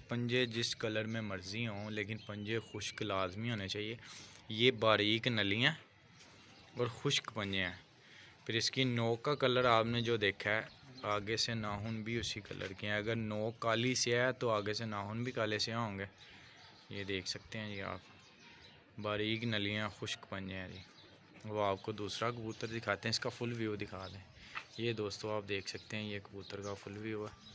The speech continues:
फिर ये कबूतर छोड़ के भी इंशाल्लाह आपको दिखाएंगे।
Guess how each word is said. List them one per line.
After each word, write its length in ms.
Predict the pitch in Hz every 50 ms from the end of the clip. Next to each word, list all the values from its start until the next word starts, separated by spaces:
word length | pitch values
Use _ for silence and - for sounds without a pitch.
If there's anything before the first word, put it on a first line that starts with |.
| - - - - - - - - - - -
फिर 80 | 123
ये 120 | 139 143 143
कबूतर 360 | - 147 139 143 143 - 160 143
छोड़ 300 | - - 127 120 117 120
के 140 | - 147
भी 200 | 147 151 160 160 160
इंशाल्लाह 340 | 143 - 135 123 123 120 120
आपको 240 | 113 117 - 123 123
दिखाएंगे। 460 | 127 117 113 104 101 107 113 123